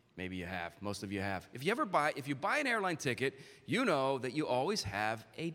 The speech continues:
choice to make when you buy the ticket. You can choose to fly first class, right? Which they tell me is really, really nice, okay? Lots of leg room, lots of great snacks,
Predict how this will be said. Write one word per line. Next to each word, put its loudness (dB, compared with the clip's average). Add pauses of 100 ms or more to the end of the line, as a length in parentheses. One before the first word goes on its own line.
choice 0
to -2
make 0
when -6
you -2
buy 0
the -4
ticket. -2 (300)
You 2
can 2
choose 2 (200)
to -4
fly 2 (420)
first 0 (100)
class, 2 (100)
right? 4 (100)
Which 2 (320)
they -4
tell 2
me 0 (300)
is 4
really, 4
really 4
nice, 0
okay? 2
Lots 2
of -6
leg 2
room, -2
lots 0
of -4
great 2
snacks, 0